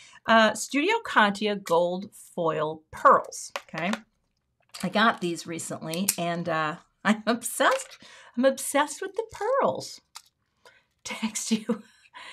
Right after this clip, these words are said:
Oh, thank you, Emma. Thank you so much. Emma, I hope that, that link should work because Emma's a moderator.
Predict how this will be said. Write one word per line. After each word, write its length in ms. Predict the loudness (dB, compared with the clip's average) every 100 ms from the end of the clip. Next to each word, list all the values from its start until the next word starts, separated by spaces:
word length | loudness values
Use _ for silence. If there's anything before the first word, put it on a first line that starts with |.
| -12 2
Oh, 160 | 4
thank 340 | 4 4 4 4
you, 160 | 0 6
Emma. 640 | 6 10 10 10 8 4 2
Thank 200 | -2 0
you 80 |
so 200 | 0 2
much. 380 | 6 6 4 2 0
Emma, 220 | 4 4
I 100 | 4
hope 260 | 0 2 4
that, 200 | 4 4
that 240 | 4 4 2
link 180 | -10
should 260 | -6 -6 -4
work 280 | 0 0 0 -6
because 320 | -4 -2 2
Emma's 280 | 2 2 4
a 60 |
moderator. 640 | 6 6 6 4 0 -2